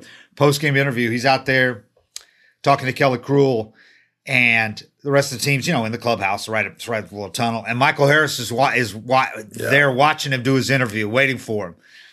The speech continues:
Speaker 1: It's like he's watching his little brother or something do his interview, you know, even though Harris is actually a little younger than him. But he's, when he came off, they, you know, kind of, "All right, good job, man." And they're signing autographs and,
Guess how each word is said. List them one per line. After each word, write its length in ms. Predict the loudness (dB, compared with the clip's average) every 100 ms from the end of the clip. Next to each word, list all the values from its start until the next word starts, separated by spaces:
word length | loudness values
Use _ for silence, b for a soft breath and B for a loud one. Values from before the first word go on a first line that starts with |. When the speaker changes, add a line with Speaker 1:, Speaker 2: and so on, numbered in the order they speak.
| B
Speaker 1:
It's 140 | -4
like 160 | -2 0
he's 240 | -2 0
watching 300 | 2 2 0
his 100 | -4
little 140 | -2 0
brother 340 | 2 2 2
or 40 | -2
something 280 | -4 -6
do 120 | -6 -6
his 140 | -6
interview, 500 | -6 -6 -8 -8 -10 _ _ _
you 100 | -6
know, 240 | -4 -4 -8
even 160 | -4
though 120 | 0
Harris 220 | 2 0 0
is 60 |
actually 280 | -2 -2 -4
a 20 |
little 160 | -4 -4
younger 280 | -4 -4 -6
than 140 | -6
him. 320 | -6 -6 -6 -14 B B B B B
But 360 | 0 0 0 -6 _ _ -8
he's, 200 | -6 -4
when 200 | -2 -2
he 40 |
came 240 | 0 0 2
off, 260 | 0 0
they, 180 | 0 -2 -2
you 80 | -4
know, 120 | -4
kind 440 | -4 -10 -8 -6 -6
of, 340 | -8 -12 -8
"All 100 | -4
right, 200 | 0 0
good 140 | -2 -2
job, 240 | 0 0
man." 200 | 0 -4
And 80 | -4
they're 100 | -4
signing 340 | 0 0 0
autographs 760 | 0 -2 0 2 4 4 0
and, 100 | -6